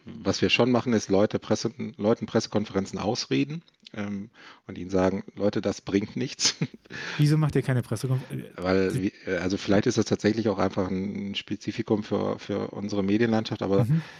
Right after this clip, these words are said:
Speaker 1: wir haben einfach über die letzten Jahre die Erfahrung gemacht, dass von zehn Pressekonferenzen, zu denen man einlädt, neun Komma fünf Pressekonferenzen sind, zu denen keiner kommt.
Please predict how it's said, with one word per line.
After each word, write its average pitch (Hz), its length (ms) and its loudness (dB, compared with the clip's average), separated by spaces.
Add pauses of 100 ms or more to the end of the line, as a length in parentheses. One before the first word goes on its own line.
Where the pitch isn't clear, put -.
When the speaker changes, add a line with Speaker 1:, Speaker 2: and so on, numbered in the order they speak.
(100)
Speaker 1:
wir 92 200 0
haben 104 180 2
einfach 101 240 -2 (480)
über 98 140 -2
die 101 80 4
letzten 107 500 2 (880)
Jahre 104 300 2
die 101 80 4
Erfahrung 101 360 4
gemacht, 101 300 0
dass 92 260 2 (480)
von 92 480 -2 (880)
zehn 127 320 4
Pressekonferenzen, 107 840 2
zu 98 140 -4
denen 101 160 6
man 95 140 2
einlädt, 110 500 4
neun 98 220 2
Komma 104 220 2
fünf 104 280 -2 (380)
Pressekonferenzen 101 680 0
sind, 95 80 -8
zu - 100 -4
denen 95 140 2
keiner 92 260 0
kommt. 92 340 0